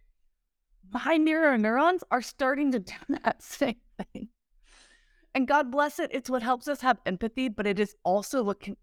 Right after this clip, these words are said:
easily lead us to tipping over from calmness and empathy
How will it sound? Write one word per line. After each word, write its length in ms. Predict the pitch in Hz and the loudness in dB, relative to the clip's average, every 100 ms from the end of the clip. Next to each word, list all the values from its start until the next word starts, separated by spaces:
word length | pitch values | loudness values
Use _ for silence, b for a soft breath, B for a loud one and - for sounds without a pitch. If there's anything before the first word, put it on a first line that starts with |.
| - | -6
easily 600 | 247 240 240 254 220 190 | -2 0 0 0 2 2
lead 300 | 156 156 185 | 0 0 2
us 380 | - 311 339 - _ _ _ | 4 2 -2 -12 _ _ _
to 120 | - 220 | -10 -10
tipping 440 | - - 254 294 277 - | -10 -12 -4 0 0 0
over 440 | 185 202 226 277 | -2 0 2 2
from 300 | 294 208 170 | 2 0 0
calmness 720 | 160 - 147 147 196 247 349 - - | -2 -2 0 2 2 2 0 -2 -4
and 140 | 180 - | -4 -2
empathy 720 | 160 196 233 - 294 302 | -4 -2 -6 -4 -4 -4